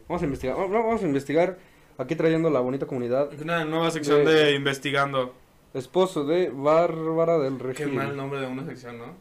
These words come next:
Speaker 2: Investigando.
Speaker 1: Investigando cosas de investigaciones.
Speaker 2: A
Speaker 1: Fernando Schuenwald. No sé cómo se
Speaker 2: A
Speaker 1: pronuncia,
Speaker 2: huevo,
Speaker 1: güey.
Speaker 2: sí.
Speaker 1: Schuenwald.
Speaker 2: Sí lo conozco.
Speaker 1: No, ni puta idea, güey.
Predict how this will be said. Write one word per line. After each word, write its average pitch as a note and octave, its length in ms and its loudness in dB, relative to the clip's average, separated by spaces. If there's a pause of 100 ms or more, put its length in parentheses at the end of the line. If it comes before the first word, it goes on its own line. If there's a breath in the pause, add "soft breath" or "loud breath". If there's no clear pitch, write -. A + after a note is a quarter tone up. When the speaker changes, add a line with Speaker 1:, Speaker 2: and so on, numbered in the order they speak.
Speaker 2:
Investigando. A#2+ 640 -14
Speaker 1:
Investigando C#3 1300 0
cosas C#3 220 -2
de C3+ 60 -2
investigaciones. A#2 760 -8 (120)
Speaker 2:
A - 80 -6
Speaker 1:
Fernando E3 580 4 (800 soft breath)
Schuenwald. C#3 1120 2 (140)
No C#3+ 100 -4
sé D3 140 -8
cómo C#3 160 -4
se C3 60 -6
Speaker 2:
A A#2+ 40 -12
Speaker 1:
pronuncia, A2 260 -2
Speaker 2:
huevo, A#3+ 200 4
Speaker 1:
güey. A#3 100 2
Speaker 2:
sí. B3 500 -4
Speaker 1:
Schuenwald. C#3+ 440 -4
Speaker 2:
Sí G#3 100 0
lo A3 140 4
conozco. G#3 500 -2
Speaker 1:
No, D3 240 -2
ni C3+ 80 -4
puta C3 300 -8
idea, C3 240 -4
güey. - 260 -2